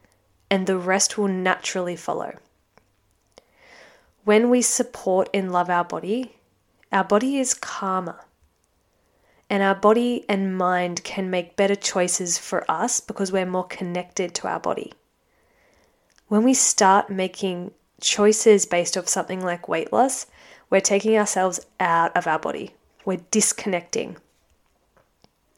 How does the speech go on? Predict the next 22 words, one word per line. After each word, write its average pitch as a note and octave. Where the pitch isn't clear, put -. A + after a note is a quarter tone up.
So -
I G3+
want G#3
you C4
guys A#3
to G#3
really F#3
reconnect F3
and F#3+
reshift A#3
away F#3
from F3+
weight F3
loss. -
I G#3
want A3+
you B3
to B3+
ask G#3
yourself G3
every G3
day, F3+